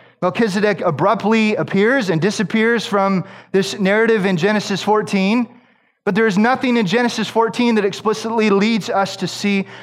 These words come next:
that God himself has been present.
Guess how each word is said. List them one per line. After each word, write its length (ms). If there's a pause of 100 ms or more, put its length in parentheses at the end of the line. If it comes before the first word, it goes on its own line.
that 160
God 260
himself 720 (640)
has 240
been 220
present. 400